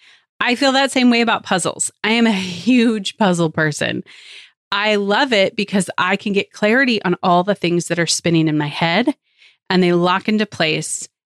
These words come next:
as I'm putting these puzzle pieces into place. It's really weird, I know, but I've just learned a lot about how I work. So for you, as you come up against this season, and even as you go into twenty twenty-three,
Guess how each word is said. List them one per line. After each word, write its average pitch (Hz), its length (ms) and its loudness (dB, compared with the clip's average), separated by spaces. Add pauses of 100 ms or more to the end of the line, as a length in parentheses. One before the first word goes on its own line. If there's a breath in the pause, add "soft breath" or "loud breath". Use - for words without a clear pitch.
(200)
as 180 200 -2
I'm 170 120 2
putting 165 180 2
these 156 160 0
puzzle - 300 -6
pieces - 400 -8
into 117 160 -6
place. - 320 -4
It's - 160 -14 (100)
really 240 240 2
weird, 220 260 2
I 220 100 0
know, 160 440 0 (640)
but 190 80 0
I've 180 120 0
just - 220 -2
learned 190 200 0
a 190 40 0
lot 165 200 0
about 160 200 -4
how 160 320 -4
I 156 180 -6
work. - 520 -10 (640 soft breath)
So 226 180 0
for 202 160 0
you, 202 480 2
as 185 140 0
you 202 60 -2
come - 280 0
up 277 160 -2
against 175 500 -4
this 175 200 0
season, 170 720 -2 (260)
and 208 140 2
even 240 240 2
as 226 160 0
you 202 60 -2
go 180 180 0
into 165 160 -2
twenty 165 300 0
twenty-three, - 760 -4